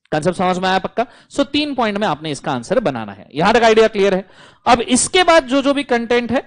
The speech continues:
मैं try करूंगा उसका आपको meaning लिख के दूं, या एटलीस्ट chart या diagram दूं, या point दूं, जिससे आप इसको present कर पाओ। Now we are looking at the next section, और next section हमको जो देखना है वो है section number six,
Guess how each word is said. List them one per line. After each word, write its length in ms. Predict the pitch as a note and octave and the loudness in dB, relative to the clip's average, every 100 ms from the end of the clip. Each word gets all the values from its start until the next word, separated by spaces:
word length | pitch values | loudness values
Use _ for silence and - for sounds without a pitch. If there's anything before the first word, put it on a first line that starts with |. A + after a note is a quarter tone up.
| _ | _
मैं 220 | E3+ G3+ A3+ | -6 -4 0
try 240 | A#3 C4 | 2 2
करूंगा 300 | C4+ B3+ C4+ | 2 -2 -2
उसका 280 | C4+ - B3 | -4 -2 -2
आपको 200 | A3+ C4 | 0 -2
meaning 360 | A#3 A3 A#3+ A3+ | -2 -2 -2 -2
लिख 260 | G3+ - - | -4 -6 -2
के 140 | A#3 | 0
दूं, 180 | E3 F3 - | 0 -2 0
या 160 | F3+ | 2
एटलीस्ट 400 | G3 G3 B3 - | 2 0 -4 -4
chart 260 | - G3 G#3 | 0 2 2
या 80 | A3 | 2
diagram 420 | F3 E3 G3 G#3+ | 2 2 0 -2
दूं, 120 | A#3 | -2
या 100 | B3+ | -2
point 400 | B3 A3 B3 C#4 | -2 -2 -2 -2
दूं, 80 | C4+ | -4
जिससे 240 | A3 - A3 | -4 -2 0
आप 160 | G#3+ | 0
इसको 180 | F#3+ A#3 | -2 -2
present 400 | F#3+ D#3 D3 A#2+ | 2 2 2 -2
कर 100 | A2 | -10
पाओ। 200 | - - _ _ _ _ _ _ | -10 -18 _ _ _ _ _ _
Now 240 | F#3+ B3+ F4 | 0 4 4
we 80 | F4+ | 6
are 120 | E4+ E4 | 6 4
looking 320 | C4 C#4 C#4+ | 2 -2 0
at 120 | C4+ A#3+ | 0 0
the 60 | A#3+ | -2
next 300 | G3 A#3+ G3 | -2 -4 -4
section, 300 | - - C#3+ _ F#3+ | -4 -8 -12 _ 0
और 120 | A3+ | 0
next 240 | C4+ C#4+ | 0 -2
section 260 | C#4+ - D4 | -6 -2 -2
हमको 260 | B3 B3 B3 | -2 0 0
जो 100 | A#3+ | 2
देखना 400 | F3 F3 G3 A3 | 0 -2 -2 -2
है 100 | B3+ | -2
वो 120 | F3+ G3+ | 0 0
है 100 | A3+ | 0
section 300 | G3+ - A3+ | -2 -6 -4
number 180 | A3+ | -2
six, 520 | A3 - - - - | -2 -2 -4 -6 -12